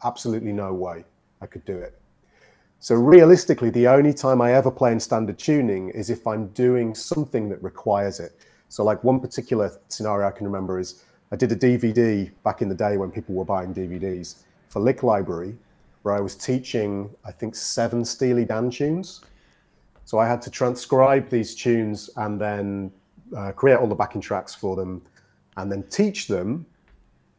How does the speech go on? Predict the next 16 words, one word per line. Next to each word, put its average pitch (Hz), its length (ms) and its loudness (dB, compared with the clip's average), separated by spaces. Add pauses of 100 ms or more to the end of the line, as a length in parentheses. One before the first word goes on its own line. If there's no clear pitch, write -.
(140)
uh, 95 480 -6 (260)
you 117 100 -4
know, 92 240 -6 (240)
note 156 480 6
by 123 180 2
note, 113 560 0 (440)
all 135 280 6
the 131 60 6
lead 123 200 4
guitar 117 320 0
parts, 110 360 -4
all 110 100 0
the 110 80 2
rhythm 101 220 -4
guitar 95 320 -4
parts 87 400 -10